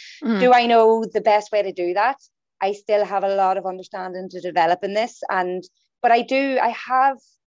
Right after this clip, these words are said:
Speaker 2: had multiple cases where the more, now it's all about the right load at the right time and progressive loading at the right time. So it's, it's looking at that individual and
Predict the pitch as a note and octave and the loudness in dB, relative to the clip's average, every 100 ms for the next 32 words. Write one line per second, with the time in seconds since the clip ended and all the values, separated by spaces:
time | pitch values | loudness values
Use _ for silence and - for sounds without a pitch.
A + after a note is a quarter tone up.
0 | _ _ - A3 G#3 G3+ - _ _ - | _ _ -4 0 0 -2 -6 _ _ -16
1 | A3 A3+ B3+ B3+ A#3+ A3+ G#3 - G3+ F#3+ | -6 0 0 -2 -10 -10 -10 -10 -8 -8
2 | F#3+ F#3+ E3+ E3 - _ _ - G3 F#3+ | -8 -6 -6 -8 -16 _ _ -4 0 2
3 | F#3 F#3 F3+ _ _ _ _ _ _ G3+ | 2 0 -2 _ _ _ _ _ _ -6
4 | G#3 G#3+ A3 A#3 A#3 A#3 A3+ _ A3+ G3+ | -4 -4 -2 0 2 0 -2 _ -2 0
5 | G#3 C4 A#3+ G#3 G3 _ - F#3+ F#3 G3 | 2 0 2 0 -4 _ -8 -6 -4 -4
6 | - F#3+ F#3 F3+ F3 F#3 - F3 F3+ F3 | -6 -8 -8 -8 -8 -8 -10 -8 -6 -8
7 | - F#3 G3+ G#3+ G3 F3+ F3 F3 F3 D#3 | -10 -4 -2 -2 -6 -4 -4 -4 -8 -8
8 | E3+ E3+ - F3+ E3 D#3+ F3 - _ - | -8 -8 -10 -10 -10 -8 -8 -8 _ -14
9 | G3+ A3 A3 G#3 G3 F#3 F#3 F3 F3+ F3+ | -4 -4 -2 -2 0 0 0 -2 -4 -2
10 | F3+ E3+ F3+ | -2 -2 -4